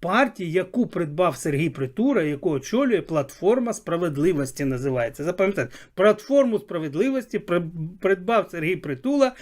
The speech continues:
і розгалужену мережу вже підготував. Хто його фінансує, друзі? Сергія Притулу фінансує Пінчук,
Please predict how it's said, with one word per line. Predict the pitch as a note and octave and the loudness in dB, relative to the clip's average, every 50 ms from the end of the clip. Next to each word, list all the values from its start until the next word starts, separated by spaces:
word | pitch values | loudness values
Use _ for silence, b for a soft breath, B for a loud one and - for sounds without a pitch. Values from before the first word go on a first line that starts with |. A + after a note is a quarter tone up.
| B B B B | B B B B
і | A3+ G#3+ A3 | 0 2 4
розгалужену | G#3+ G3 D#3+ F#3 G#3+ A#3+ A#3+ G3+ E3+ F#3+ F#3+ F#3 | 4 4 4 4 4 4 4 2 0 0 -2 0
мережу | E3+ E3+ F#3 F#3 B3 C#4+ C#4 B3 B3 G3+ | 0 0 2 4 4 4 4 2 0 -2
вже | D3+ B2+ B2 D3 F#3+ A3+ A#3 A#3+ - - _ | -4 -4 -2 0 2 2 0 -2 -6 -6 _
підготував. | - F3+ D#3 F3 F3+ F3+ G#3 G#3 G#3 G#3 E3+ B2+ - _ | -2 0 0 0 0 0 0 2 2 2 2 0 -2 _
Хто | - - - - B3 D4 C#4+ | -20 -8 -2 2 2 4 4
його | A#3+ G3+ E3+ A#3 A#3+ | 4 2 2 2 0
фінансує, | - A3 G#3+ A3+ A3 G#3 G3 - - A#3 A3+ G#3 D#3 A#2 A#2 | 0 -2 -2 0 0 -2 -2 -4 -4 -2 0 0 0 -2 -4
друзі? | B2+ B2+ D#3 G3+ A3 G3+ D#3 B2 - - B B B B B | -6 -4 0 2 2 2 2 0 -4 -12 B B B B B
Сергія | B - - G3 G#3 E3+ C3 F#3 A#3+ C4 C4+ C4 B3+ | B -2 0 2 2 2 2 2 2 4 4 2 0
Притулу | - - A#3 A#3 - - - - D#3+ E3 C#3 B2 A#2 A2 | -2 -2 -4 -4 -4 -4 -4 -4 -2 -2 -2 -4 -6 -10
фінансує | - - F3+ A3 B3 B3 B3 A#3+ - - - G3 F#3 E3 C3+ A#2+ A#2+ - _ | -6 -2 0 2 4 4 2 2 0 -2 -4 -6 -4 -4 -6 -8 -10 -6 _
Пінчук, | - A3 C#4+ D#4+ - - - G#3 F#3+ E3 - - - | 6 6 6 6 6 2 -4 -4 -4 -6 -8 -12 -20